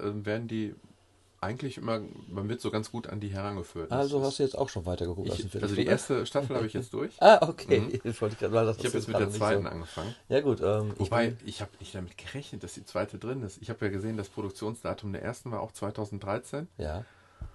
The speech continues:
Speaker 1: Und dann dachte ich, ja, jetzt hast du die erste durch. Ein bisschen komisches Ende, dachte ich noch, oh, jetzt so lange auf die zweite. Gucke, bei Netflix ist die zweite auch schon drin.
Speaker 2: Ja, ich hatte
Speaker 1: Also
Speaker 2: nur gesehen, sechsundzwanzig Folgen insgesamt und dadurch hatte ich dann schon gedacht, dass beide Staffeln da sind.
Speaker 1: Mhm.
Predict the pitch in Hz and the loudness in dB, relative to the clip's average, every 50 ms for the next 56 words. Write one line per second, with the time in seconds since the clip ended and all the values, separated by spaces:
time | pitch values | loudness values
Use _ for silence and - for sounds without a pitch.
0 | - - - - - - 82 82 82 78 - - - - 85 - - - 85 - | -18 -20 -20 -20 -16 -16 -14 -12 -12 -12 -12 -12 -14 -16 -16 -16 -16 -16 -16 -14
1 | - 95 - - 87 - - 92 - - - 98 95 101 113 127 - - - - | -14 -14 -10 -8 -8 -4 -4 -6 -6 -8 -12 -8 -6 -6 -6 -6 -8 -16 -20 -12
2 | - 104 107 - 98 92 - 113 110 110 - 98 90 - - - 127 131 123 123 | -10 -8 -6 -6 -8 -4 -2 -2 -2 -2 -4 -6 -6 -6 -6 -6 -4 -4 -6 -4
3 | 113 110 104 - - 101 - - 92 98 - - - - - 104 - - 98 95 | -4 -4 -6 -6 -8 -12 -10 -8 -8 -6 -6 -6 -6 -8 -8 -12 -10 -8 -6 -4
4 | 95 104 101 95 - - - - - 95 101 110 98 - - - - - - - | -4 -4 -4 -6 -6 -10 -10 -2 -2 -2 0 0 -4 -6 -8 -16 -20 -20 -14 -2
5 | - 147 - - 139 113 107 101 104 127 - - - 113 - - - - 104 - | -2 -2 0 0 0 0 0 0 0 -2 -4 -4 -8 -8 -8 -8 -14 -14 -14 -10
6 | - - 107 107 - 101 - - - - 101 90 87 85 82 82 104 107 117 120 | -4 -4 -4 -2 0 -2 -2 -2 -2 -4 -8 -6 -6 -6 -6 -4 -2 0 0 0
7 | 120 117 131 127 131 127 131 123 117 127 127 117 101 113 113 - - 120 107 - | 2 0 2 2 2 2 4 4 6 6 6 6 6 2 2 2 -2 -6 -2 -2
8 | 117 113 - 110 - - 113 113 110 - 104 - - 101 90 98 101 113 120 - | -2 -2 -2 -6 -2 0 0 2 2 0 -4 -4 -6 -2 0 0 0 0 -2 -4
9 | 110 98 101 104 104 104 110 104 92 - 101 104 98 92 - - 98 95 92 95 | -4 -2 0 2 2 2 2 2 0 -2 -2 -4 -4 -6 -6 -6 -4 -2 0 0
10 | 87 - - 85 80 78 - - 71 76 - 80 - - 76 80 - 85 85 82 | 0 0 -2 -6 -6 -6 -4 -2 -2 0 0 -2 -4 -6 -6 -6 -4 -4 -4 0
11 | 82 82 82 104 117 - - - 101 90 82 95 123 | 0 0 0 -2 -6 -8 -8 -4 -4 -2 -2 -2 -4